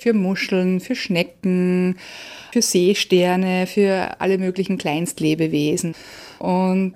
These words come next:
ein meiner Meinung nach sehr spannender Bewohner des Seegrasbodens ist die Mondmuschel.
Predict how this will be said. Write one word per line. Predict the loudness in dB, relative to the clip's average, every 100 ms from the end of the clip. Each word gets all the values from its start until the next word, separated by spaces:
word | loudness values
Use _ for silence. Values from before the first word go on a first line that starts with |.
| -4
ein | -2
meiner | 2 4
Meinung | 4 4 4
nach | 2 0
sehr | 2 2 2
spannender | -2 0 4 6 4 4 2 2 2
Bewohner | 0 0 0 2 2 2 2 0 -4 _ -6
des | -4 -2 2
Seegrasbodens | 4 4 2 2 2 2 -2 -8 _ 2 2 2 0 0 2 0 -2 -6
ist | -2 -2 0
die | 0
Mondmuschel. | 2 0 -2 0 0 0 2 0